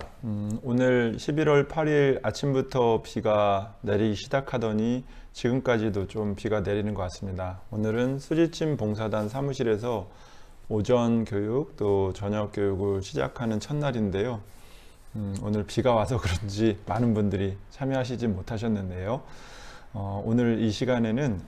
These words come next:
어, 지난번 영상 올렸었는데 그 영상 아래 댓글에 인대가 조금 불편해서 엠알아이를 찍으셔야 된다는 분의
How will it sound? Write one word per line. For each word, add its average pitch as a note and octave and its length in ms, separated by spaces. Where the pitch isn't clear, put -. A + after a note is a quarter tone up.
어, G#2 180
지난번 D3+ 720
영상 A#2+ 720
올렸었는데 G#2+ 1000
그 A2 300
영상 G2+ 580
아래 G#2 500
댓글에 G#2 760
인대가 C3+ 920
조금 A#2 420
불편해서 G#2 840
엠알아이를 G2+ 640
찍으셔야 D3 500
된다는 F#2+ 460
분의 F#2 320